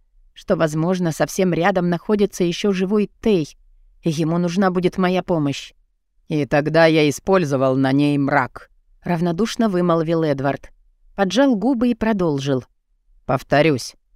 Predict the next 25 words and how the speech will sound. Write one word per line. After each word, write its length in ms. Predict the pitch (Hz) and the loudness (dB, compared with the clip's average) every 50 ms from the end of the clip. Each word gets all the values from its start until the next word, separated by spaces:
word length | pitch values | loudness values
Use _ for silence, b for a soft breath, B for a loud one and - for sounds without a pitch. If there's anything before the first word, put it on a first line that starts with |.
| _ - | _ -8
вас 380 | - 135 135 139 147 - - | -4 0 2 2 0 0 0
не 220 | - 170 160 143 127 | -2 0 0 0 0
было 200 | 127 139 131 127 | 0 0 0 0
в 80 | 120 | 2
моём 320 | 139 139 135 135 131 131 123 | 2 2 2 2 2 0 0
плане. 480 | - 143 139 135 123 123 127 123 120 - _ _ _ _ | 0 0 0 2 2 2 0 -2 -4 -8 _ _ _ _
Сначала. 800 | - - - - 147 170 190 - - 160 127 123 120 117 117 - _ _ _ _ _ _ _ _ - | -20 -10 -4 0 0 0 0 0 -2 0 0 0 0 -2 -4 -8 _ _ _ _ _ _ _ _ -6
Но 140 | 139 147 131 | -4 -2 0
после 320 | - 151 143 - 170 151 | 0 0 0 0 0 -2
клинической 680 | - - 160 156 156 160 151 - - 156 131 - 151 139 | 0 0 0 0 0 0 0 -2 -4 -6 -4 -2 -4 -4
смерти 400 | - - 160 165 156 - - 156 | -2 -2 -2 -2 -2 -2 -2 -2
у 80 | 147 | -2
тебя 260 | 139 - 156 147 156 160 | -2 -2 0 2 2 2
вдруг 300 | 151 151 160 156 - 160 | 2 0 -2 -2 0 -2
открылся 560 | 147 - - 175 170 151 147 - - 170 160 | -2 -2 -2 -4 -2 -2 -4 -4 -4 -4 -2
дар. 320 | 160 165 147 127 - - - _ _ _ _ _ _ _ _ _ _ | 2 2 2 0 0 -4 -12 _ _ _ _ _ _ _ _ _ _
И 80 | - 151 | -2 0
я 220 | 143 135 135 131 | 0 2 2 0
решил, 320 | 131 135 - - 160 147 147 | 0 0 -2 -2 -2 -2 0
неплохо 500 | 147 143 127 - 131 139 139 135 - 165 | 0 -2 -2 0 0 0 0 0 0 -2
было 300 | 156 156 175 175 170 165 | -2 0 0 0 0 0
бы 180 | 165 175 180 | 2 0 0
укрепить 500 | 175 165 147 - - 139 117 - 135 127 | 0 0 -2 -2 -2 -2 -2 -2 -2 -4
свои 280 | - - 156 151 143 135 | -2 -2 0 0 0 0
позиции, 760 | - 156 151 151 196 214 180 - - - 147 135 131 127 120 | 2 0 0 0 0 -2 -2 -2 -4 -6 -4 -2 -2 -4 -6